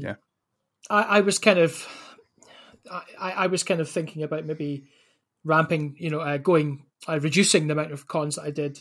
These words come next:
Speaker 2: uh, after, after the, after last year anyway.
Speaker 1: Mm-hmm.
Speaker 2: Um, but just 'cause things like Kickstarter and stuff are such a regular source of kind of readership and sales and stuff for us. But, um, I think the last, last year really did make me realize how much I would miss them if I gave them up, you know?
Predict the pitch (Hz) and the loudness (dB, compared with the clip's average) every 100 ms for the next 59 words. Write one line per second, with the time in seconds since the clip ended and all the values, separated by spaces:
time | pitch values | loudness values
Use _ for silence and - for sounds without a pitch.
0 | - 160 165 165 151 147 - 156 - 165 | -12 -10 -8 -6 -6 -8 -8 -10 -6 -8
1 | - 160 165 156 151 165 156 147 - 147 | -4 -6 -6 -10 -8 -8 -6 -4 -2 -2
2 | 143 147 160 180 175 _ _ _ - _ | -2 -2 -4 -4 -6 _ _ _ -20 _
3 | - 123 160 156 151 139 - 160 151 _ | -8 -2 0 0 -6 -6 0 2 0 _
4 | _ _ _ _ - - 196 - 185 - | _ _ _ _ -20 -6 -2 2 2 2
5 | 196 165 147 139 180 170 - 156 143 165 | 0 0 -4 -8 -8 -4 -2 -2 -2 -6
6 | 147 - 147 151 - - 151 151 151 151 | -6 -6 -6 -6 -8 -6 -2 0 0 -2
7 | 143 - 156 147 - 143 147 139 143 151 | -4 -2 -2 -4 -6 -8 -10 -10 -8 -6
8 | 156 - 156 139 - 139 139 _ - _ | -6 -6 -6 -6 -10 -12 -14 _ -20 _
9 | _ _ _ - - 151 151 160 - 151 | _ _ _ -8 -2 -2 -2 -6 -6 -8
10 | - 147 143 139 - 147 151 147 143 143 | -8 -10 -10 -10 -8 -8 -8 -12 -12 -16
11 | 139 _ _ _ _ - - 214 185 160 | -20 _ _ _ _ -12 0 0 2 2
12 | 175 - - 180 180 - 196 156 143 165 | 2 0 0 2 2 2 2 0 2 0
13 | 165 156 147 151 165 151 156 147 143 165 | 0 -4 -6 -8 -8 -8 -8 -6 -8 -6
14 | 151 156 147 143 143 151 - 165 160 143 | -10 -8 -8 -8 -8 -6 -4 -4 -6 -8
15 | 143 151 147 143 175 - 151 175 | -4 -4 -4 -8 -8 -8 -8 -8